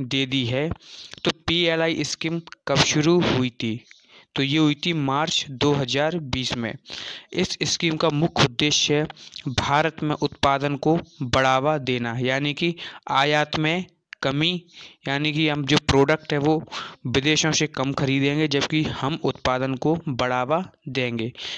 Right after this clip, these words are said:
घरेलू उत्पादन में वृद्धि होगी। पीएलआई की फुल फॉर्म याद रखना है आपको, प्रोडक्शन लिंक्ड इंसेंटिव। अब क्वेश्चन आता है कि खाद्य प्रसंस्करण उद्योग का अर्थ क्या है?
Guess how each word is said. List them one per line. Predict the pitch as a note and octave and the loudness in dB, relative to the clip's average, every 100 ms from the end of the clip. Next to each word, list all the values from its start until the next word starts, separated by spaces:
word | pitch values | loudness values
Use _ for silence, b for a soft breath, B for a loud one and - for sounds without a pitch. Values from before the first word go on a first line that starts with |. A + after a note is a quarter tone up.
| B - | B -8
घरेलू | C3 C3 D#3 F3 | -2 0 2 2
उत्पादन | D3 C#3 - C3+ C3+ C#3 | 2 0 0 0 0 -2
में | C#3 | -2
वृद्धि | C#3 B2+ B2 C3 F3 | -2 -4 -4 -2 -2
होगी। | - C3 A#2+ A2+ A2+ B B B B B _ | -2 -2 -2 -2 -6 B B B B B _
पीएलआई | F3+ F3 E3 D#3+ D#3 | 2 4 4 4 2
की | D#3+ | 0
फुल | - D3 | 0 -2
फॉर्म | - D3 | 0 0
याद | C#3+ C#3 | 0 0
रखना | C3+ C#3 C#3 | -2 -4 -4
है | C3+ | -4
आपको, | - - | -4 -6
प्रोडक्शन | - C#3 C#3 C#3 C3+ D#3 E3 E3+ B B - | -4 0 2 2 2 0 -2 -6 B B -2
लिंक्ड | C3 D3+ D#3+ E3+ - | 0 0 -2 -4 -2
इंसेंटिव। | C#3 C3 C#3+ D#3 D#3 B2 G2 - - _ _ _ _ - _ _ B B B B - | -4 -2 0 0 -2 -6 -6 -14 -20 _ _ _ _ -20 _ _ B B B B -4
अब | D3+ | -2
क्वेश्चन | D3+ D3+ D3+ - D#3 | 0 0 2 0 0
आता | C3+ - C3 | -4 -4 -2
है | C#3+ E3 B B _ | -2 -2 B B _
कि | F3 | -6
खाद्य | - - D3+ E3+ E3+ | -4 4 6 4 2
प्रसंस्करण | D#3+ D#3 D#3+ D#3 D#3+ D3+ D#3+ E3 | -4 0 0 0 -2 -2 -2 -2
उद्योग | C#3 B2+ - D3 - | -2 -2 0 0 0
का | |
अर्थ | D#3 C3+ D3 - - _ - | -2 -2 -6 -10 -14 _ -6
क्या | C3+ | -4
है? | A#2+ A2 - | -4 -6 -8